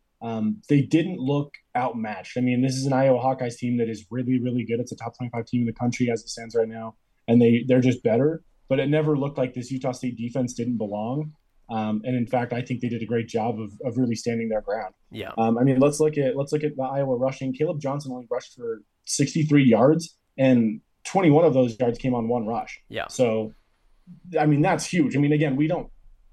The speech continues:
Speaker 1: really know what this offense is gonna be, but we know who Caleb Johnson is, and he's a dog.
Speaker 2: Yeah.
Speaker 1: Um, to hold him to sixty-three yards,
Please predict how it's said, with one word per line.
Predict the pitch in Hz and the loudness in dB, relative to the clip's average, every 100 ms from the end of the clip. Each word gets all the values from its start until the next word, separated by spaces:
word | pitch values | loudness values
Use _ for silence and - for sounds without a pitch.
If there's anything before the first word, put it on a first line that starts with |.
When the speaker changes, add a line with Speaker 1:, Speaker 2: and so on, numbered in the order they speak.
| _ 151 | _ -14
Speaker 1:
really | 175 170 160 | -6 -4 -2
know | 151 151 | -2 -2
what | 147 | -4
this | 135 131 | -6 -6
offense | 143 151 151 135 | -6 -4 -4 -4
is | 135 | -6
gonna | 143 139 | -6 -6
be, | 113 123 151 - _ - | -4 -4 -4 -6 _ -2
but | 156 | 0
we | 156 | 2
know | 180 | 0
who | 185 | -2
Caleb | 156 160 131 113 | -4 -4 -4 -4
Johnson | 127 117 110 | -6 -6 -6
is, | 107 98 | -8 -6
and | 107 | -2
he's | 143 | 0
a | 131 | 2
dog. | 123 110 90 - _ _ - | 0 0 -4 -10 _ _ -10
Speaker 2:
Yeah. | 127 110 | -6 -4
Speaker 1:
Um, | 110 | -2
to | 127 | 0
hold | 151 147 | 2 2
him | 135 | 0
to | |
sixty-three | 127 139 147 143 135 | -2 -6 -4 -2 0
yards, | 117 117 139 147 - | 0 0 -2 -6 -14